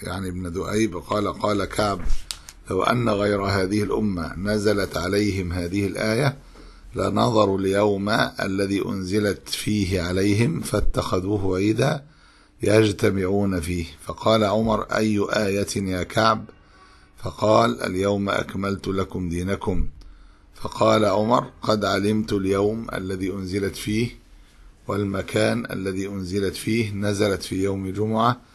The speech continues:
ويوم عرفة، وكلاهما بحمد الله لنا عيد". عن ابن جرير أن ابن عباس قرأ:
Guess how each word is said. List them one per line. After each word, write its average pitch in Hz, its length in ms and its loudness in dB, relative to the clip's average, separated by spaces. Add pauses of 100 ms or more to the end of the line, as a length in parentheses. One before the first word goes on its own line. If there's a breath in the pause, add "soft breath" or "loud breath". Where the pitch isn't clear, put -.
(420 loud breath)
ويوم 101 420 0
عرفة، 117 600 2
وكلاهما 98 880 -2
بحمد 104 480 0
الله 95 460 0
لنا 92 360 -2
عيد". 82 420 -6 (1500 soft breath)
عن - 180 -6
ابن 98 240 0
جرير 101 500 2 (160)
أن 104 200 -2
ابن 95 200 -4
عباس 92 880 0
قرأ: 110 580 2